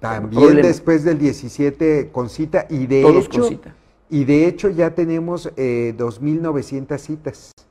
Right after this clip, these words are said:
Speaker 1: después del diez, a partir del diecisiete, o sea, ya están programándose citas, pero lo que sí les pido a la ciudadanía es que aprovechen los espacios disponibles en las dos primeras semanas de agosto para recibir su credencial.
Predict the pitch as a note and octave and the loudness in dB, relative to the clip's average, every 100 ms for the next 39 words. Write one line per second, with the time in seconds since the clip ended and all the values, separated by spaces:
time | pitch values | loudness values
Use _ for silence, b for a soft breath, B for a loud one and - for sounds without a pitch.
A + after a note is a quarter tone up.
0 | _ _ _ A#2+ A2 - C#3+ D#3 - _ | _ _ _ -8 -6 -2 -2 -2 -12 _
1 | _ G#2+ A#2 A2 A2 G#2 A#2+ A#2 A2+ - | _ -8 -6 -4 -6 -8 -10 -10 -8 -8
2 | G#2 D3 E3 C#3+ B2 - A2+ D#3+ D#3 A2+ | -4 0 0 0 -8 -10 -10 -8 -6 -6
3 | B2+ C#3+ E3+ - F3 E3+ D#3+ D3 D3+ D#3+ | -4 -2 -2 -2 -6 -4 -2 -2 -2 -4
4 | D#3 C#3+ B2+ b b b _ - D3+ D#3 | -4 -6 -8 b b b _ -6 -2 0
5 | B2+ - A#2+ A#2+ B2 C#3+ C3+ A#2+ - B2+ | -2 -2 -2 -2 -2 -2 -2 -4 -2 -4
6 | A#2 E3 F3 F3 D#3+ - C3+ D#3 D3+ D#3 | -4 -6 -2 -2 -4 -10 -8 -2 2 4
7 | D3 B2+ - A#2+ B2 B2+ D3 D3 - C#3 | 2 0 -4 -4 -4 -4 -6 -6 -6 -6
8 | C3 B2 D#3 D#3+ F3 D#3 b b - C3 | -4 -2 -2 -2 -4 -6 b b -4 -2
9 | A#2 B2+ - E3 - F3 D3+ C#3+ A#2+ C3 | -2 -8 -4 -2 -2 -6 -6 -6 -6 -2
10 | D3 D3 D3 C3+ A#2 A2+ C#3 - D3 C#3 | 0 0 -2 -4 -4 -2 -2 -2 -4 -4
11 | C#3+ C#3 C#3 B2+ C3 C3+ B2 C3 A#2 A2 | -4 -6 -8 -6 -8 -10 -4 -2 -2 -2
12 | B2 B2+ - D#3 b b - C#3 D3 B2+ | -4 -4 -6 -8 b b -8 -4 -4 -4
13 | A#2+ B2 A2+ G#2+ A2+ G2+ G2+ F2+ G2 | -8 -8 -10 -10 -12 -8 -8 -8 -16